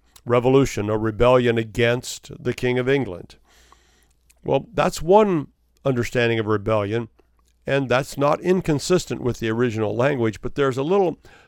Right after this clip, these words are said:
other possibility that we should consider. Now, I don't know why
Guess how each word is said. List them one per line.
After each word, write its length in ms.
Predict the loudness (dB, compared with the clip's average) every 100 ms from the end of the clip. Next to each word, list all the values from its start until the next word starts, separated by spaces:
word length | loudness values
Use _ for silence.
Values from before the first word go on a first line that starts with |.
| _ _ _
other 460 | -2 2 4 2 0 -8 _ _ _
possibility 1000 | -4 -4 -2 -4 0 0 0 -2 -6 -8 -14 _ -20 _ _
that 120 | -8
we 140 | -2 -4
should 180 | -4 -8
consider. 540 | -8 -4 -4 -4 -8 -16 _ _ _ _ _ -20 _
Now, 140 | -8 -4
I 100 | -2
don't 200 | 0 2
know 100 | 4
why 420 | 4 4 4 0